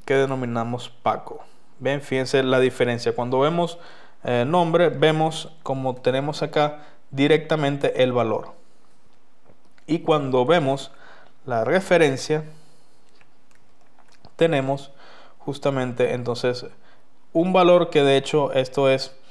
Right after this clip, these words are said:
como si fuera, pues, básicamente un identificador de memoria, pero ojo, no como en C más más que podemos, eh, modificar, eh, ese apuntador. Esto sencillamente es una información, digamos, a nivel de depuración.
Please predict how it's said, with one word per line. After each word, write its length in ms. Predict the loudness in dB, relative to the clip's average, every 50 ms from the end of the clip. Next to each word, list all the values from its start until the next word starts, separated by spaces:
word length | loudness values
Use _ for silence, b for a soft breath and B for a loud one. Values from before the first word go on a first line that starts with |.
| b b b b b -16 -16 -16 -12
como 220 | -8 -6 -4 -4 -4
si 140 | -4 -6 -4
fuera, 440 | 0 4 4 6 6 4 4 4
pues, 520 | 4 6 8 8 8 8 6 6 4 2 0 -4 -4 -2
básicamente 560 | -2 -4 -4 -4 -4 -2 -2 -2 -2 -2 -2
un 160 | -2 0 -2
identificador 640 | -2 -2 -4 -6 -8 -8 -6 -4 0 0 2 2 2
de 80 | 0
memoria, 500 | 0 0 0 0 2 2 2 2 2 B B B B B B B -2
pero 300 | 0 2 2 4 2 2
ojo, 440 | 2 0 0 0 0 0 0 0 0
no 480 | -2 -2 0 0 0 0 0 -4 -8 -12 -14 -10
como 300 | -8 -6 -4 -4 -4 -4
en 120 | -4 -6
C 280 | -6 -4 0 2 2 2
más 240 | 0 -2 -4 -4 -4
más 180 | -4 -4 -4
que 100 | -2 -4
podemos, 560 | -4 -2 0 -2 0 -2 -4 -6 -8 -10 -14 -14 -8 -4
eh, 300 | -2 0 0 0 -2 B B B B B B B -8
modificar, 960 | -4 -2 -2 0 -2 -2 -4 -6 -6 -2 0 2 4 4 4 2 0 -2 -4
eh, 340 | -4 -2 -2 0 -2 -2 -2 -2
ese 240 | -4 -4 -2 -4 -6
apuntador. 560 | -6 -6 -8 -8 -4 -2 -2 0 0 0 -2
Esto 440 | -4 -4 -2 -2 -2 -2 -4 -8 -12 -16
sencillamente 920 | -14 -12 -12 -12 -8 -4 -4 -2 -2 -2 -4 -4 -2 0 0 0 -2 -6 B B B B B B B -2
es 260 | -2 -2 -2 -2 -4
una 140 | -4 -4 -4
información, 640 | -4 -4 -4 -4 -2 -4 -4 -4 -4 -6 -4 -2
digamos, 580 | -2 0 0 0 0 0 -2 -4 -4 -4 -4 -2
a 100 | -2 -2
nivel 520 | -2 0 0 0 2 0 0 -2 -4 -2
de 140 | 2 2 4
depuración. 680 | 4 4 2 0 -4 -4 -4 -4 -4 -2 -2 -2 -2 -2